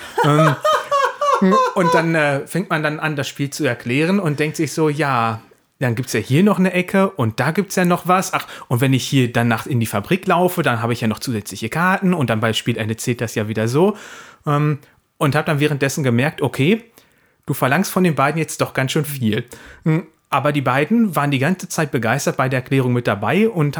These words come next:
waren hochmotiviert zu spielen und haben auch fast keine Regelfehler während dem Spiel gemacht. Das Einzige, wo sie Probleme hatten, war,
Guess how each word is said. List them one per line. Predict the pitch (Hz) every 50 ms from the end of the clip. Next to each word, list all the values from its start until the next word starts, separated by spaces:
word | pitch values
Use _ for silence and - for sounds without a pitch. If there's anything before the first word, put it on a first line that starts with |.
| 139 123
waren | 131 127 131 120 113
hochmotiviert | 147 196 - - 190 175 - 165 127 139 135 -
zu | - 143
spielen | - - - - 120 123 147 208 262 247 - - - - - _ -
und | 151 139 151 - - - _ _ - - _ -
haben | - 117 139 175 185 -
auch | 143 143 147 143 - _ -
fast | - - - 107 - - - - _ -
keine | - 127 131 156 165 165
Regelfehler | 190 233 233 190 - - 135 117 110 104 113
während | 113 110 113
dem | 113 104
Spiel | - - - 107 104
gemacht. | 104 107 104 107 - -
Das | 117 -
Einzige, | 120 131 170 - - 214 190 208 208 185 147
wo | 156 151
sie | 156 151
Probleme | - - 120 117 120 143 156 139 123
hatten, | 143 - 151 139
war, | 147 160 196 196